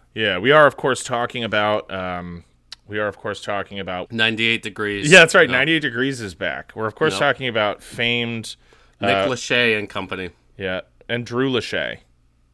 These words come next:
Speaker 2: <laughs>
Speaker 1: whose name I just remembered on the fly. I'm pretty sure it's Drew. I know his
Speaker 2: Yeah.
Speaker 1: brother's in the band. There's two Lacheys in Ninety-eight
Speaker 2: Yeah, Nick was
Speaker 1: Degrees.
Speaker 2: the, the lead guy. Nick was the lead guy.
Speaker 1: And c-, when I tell you he's the only one that is still fuckable.
Speaker 2: <laughs>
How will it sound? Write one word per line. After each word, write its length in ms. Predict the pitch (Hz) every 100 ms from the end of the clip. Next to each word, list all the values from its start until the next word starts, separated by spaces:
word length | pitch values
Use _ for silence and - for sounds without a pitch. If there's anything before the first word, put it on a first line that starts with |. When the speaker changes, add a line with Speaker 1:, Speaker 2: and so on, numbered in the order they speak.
| _
Speaker 2:
<laughs> 120 | 147
Speaker 1:
whose 420 | - 151 147 202 175
name 180 | 214 202
I 60 | 165
just 200 | 156 -
remembered 300 | 147 143 131
on 100 | 120
the 60 |
fly. 180 | 101 127
I'm 100 | 123
pretty 200 | 120 180
sure 140 | 143 131
it's 120 | 101
Drew. 340 | - 110 85 90 - -
I 100 | 143
know 160 | 190
his 100 | 170
Speaker 2:
Yeah. 80 | 110
Speaker 1:
brother's 320 | 131 127 117
in 80 | 110
the 80 | 101
band. 280 | 101 92 92
There's 160 | 95
two 220 | - 156 147
Lacheys 540 | 120 - 117 107 92
in 60 | 95
Ninety-eight 360 | 95 92 127 123
Speaker 2:
Yeah, 40 |
Nick 220 | 156 202
was 160 | 190 160
Speaker 1:
Degrees. 220 | 151 135
Speaker 2:
the, 160 | 120 123
the 60 |
lead 260 | 120 117 113
guy. 220 | 101 85
Nick 240 | 80 101 -
was 160 | 101
the 80 | -
lead 220 | 85 85 78
guy. 140 | 76
Speaker 1:
And 280 | 123 131 127
c-, 80 | -
when 180 | 135 139
I 120 | 151
tell 260 | 160 156 151
you 140 | 139
he's 220 | 117 110 98
the 100 | 110
only 300 | 117 120 113
one 600 | 107 110 104 98 92 90
that 480 | - 98 95 92 - - - -
is 240 | 107 98
still 500 | - - 117 110 101
fuckable. 580 | 90 107 92 85 65 57 - _ _ _ _ _ _ _ _
Speaker 2:
<laughs> 80 | 170